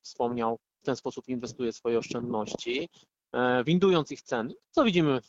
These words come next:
doskonale teraz w Polsce, windując ich ceny i pozbawiając dostępności do nich, e, no, uboższą część społeczeństwa, tak? I jest, pojawia się pytanie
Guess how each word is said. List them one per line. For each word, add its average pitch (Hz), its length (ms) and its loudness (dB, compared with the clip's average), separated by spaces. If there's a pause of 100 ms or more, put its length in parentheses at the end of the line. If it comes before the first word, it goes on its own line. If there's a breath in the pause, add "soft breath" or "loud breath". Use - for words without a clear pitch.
doskonale 147 640 4
teraz 113 240 -2
w - 60 -16
Polsce, 117 520 2 (640 loud breath)
windując 156 420 2
ich - 100 -4
ceny 123 360 -2
i 226 60 0
pozbawiając 185 540 4
dostępności 170 640 -4
do 151 120 -4
nich, 165 280 -4 (520)
e, 170 160 -2
no, 185 140 2
uboższą 196 460 2
część 110 220 -8
społeczeństwa, - 680 -10
tak? 135 320 2
I 147 240 -2 (300 soft breath)
jest, 165 260 0 (320)
pojawia 196 260 4
się - 120 -6
pytanie 131 720 0